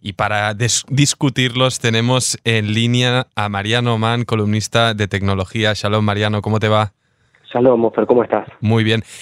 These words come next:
Speaker 1: En este caso, Mariano, no eludimos la cuestión, el monotema, por así decirlo, del coronavirus, pero creo que en este caso, en nuestra charla de hoy, es para brindar un poco de optimismo, diría yo,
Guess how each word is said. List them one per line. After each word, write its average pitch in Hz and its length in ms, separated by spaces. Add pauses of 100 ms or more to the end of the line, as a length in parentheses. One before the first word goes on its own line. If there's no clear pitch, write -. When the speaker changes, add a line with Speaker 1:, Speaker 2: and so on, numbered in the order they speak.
(140)
Speaker 1:
En 113 140
este 170 220
caso, 170 360
Mariano, 147 380
no 135 120
eludimos 131 640
la 113 420
cuestión, 117 720
el 104 320
monotema, 123 800
por 107 140
así 107 180
decirlo, 120 380
del 113 180
coronavirus, 117 800 (380)
pero 113 260
creo 160 320
que 160 120
en 139 80
este 139 260
caso, 170 580
en 113 180
nuestra 110 440
charla 135 360
de 120 140
hoy, 135 240
es - 140
para 135 320 (400)
brindar 113 760
un 151 160
poco 147 360
de 117 120
optimismo, 131 680
diría 110 300
yo, 143 260